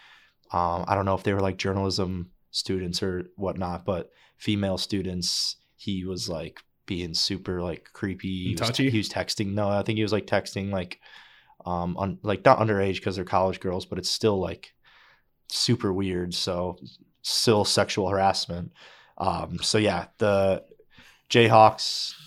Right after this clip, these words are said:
Speaker 1: where I was just at this <laughs> weekend, um, they just released him, and they actually just f-, or they fired him. They also just fired their athletic director,
Speaker 2: Oh.
Speaker 1: who was the guy who hired them. So that, that happened today. Um, so now they're, uh, kinda
Speaker 2: Well, did
Speaker 1: cleaning
Speaker 2: the A D
Speaker 1: shop.
Speaker 2: know?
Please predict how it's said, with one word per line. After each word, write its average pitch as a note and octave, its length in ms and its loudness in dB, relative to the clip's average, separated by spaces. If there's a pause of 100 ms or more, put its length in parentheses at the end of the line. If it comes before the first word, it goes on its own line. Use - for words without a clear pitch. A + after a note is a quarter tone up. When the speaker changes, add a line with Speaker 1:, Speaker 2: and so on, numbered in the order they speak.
(160)
Speaker 1:
where A2 140 4
I F#2+ 140 0
was F#2+ 240 -2
just - 200 -6
at G2+ 240 0
this - 160 -4
<laughs> - 80 4
weekend, A2+ 460 4 (320)
um, F2+ 480 -4
they G#2 160 0
just G2+ 220 -4
released A2 360 2
him, G#2+ 140 2
and G#2 80 0
they G#2 140 2
actually A2 580 6
just - 460 -2
f-, - 340 -14
or G#2 180 4
they G#2 80 4
fired G2+ 300 6
him. G2+ 160 0
They G#2 140 2
also G#2 320 6
just G#2 200 -2
fired G2+ 460 4
their F#2 220 -2
athletic G#2 400 0
director, F2 600 -8
Speaker 2:
Oh. D#3 280 4
Speaker 1:
who A2 100 2
was G2 140 -2
the A2 60 -2
guy F#2 180 2
who G2 100 -2
hired F#2 300 -4
them. E2+ 260 -8 (300)
So G2+ 180 2
that, G2 160 2
that G#2+ 160 6
happened G#2 260 2
today. F#2+ 440 -4 (440)
Um, E2+ 480 -6 (320)
so - 180 -2
now G2+ 180 4
they're, G2+ 280 4
uh, G2 200 2
kinda - 240 8
Speaker 2:
Well, C#3 100 4
did B2+ 60 -8
Speaker 1:
cleaning D3 180 8
Speaker 2:
the D3 60 8
A C#3+ 40 10
D C3+ 60 10
Speaker 1:
shop. A#2 240 8
Speaker 2:
know? G#2+ 380 -4